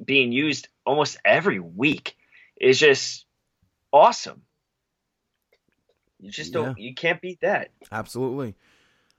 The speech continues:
Speaker 2: But that was Monday Night Raw. Moving over to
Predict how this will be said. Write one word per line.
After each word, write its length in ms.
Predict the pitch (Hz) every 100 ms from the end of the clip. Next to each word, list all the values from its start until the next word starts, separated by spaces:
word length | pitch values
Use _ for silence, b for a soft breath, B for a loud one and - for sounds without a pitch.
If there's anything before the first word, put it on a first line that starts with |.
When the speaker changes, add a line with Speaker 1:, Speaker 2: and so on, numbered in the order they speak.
| _
Speaker 2:
But 300 | - 127 113
that 220 | 139 135 151
was 320 | 156 143 120
Monday 380 | 151 156 165 156
Night 260 | 151 156
Raw. 500 | 95 127 147 180 190
Moving 360 | 170 165 156 151
over 340 | 143 160 160
to 340 | 139 - 156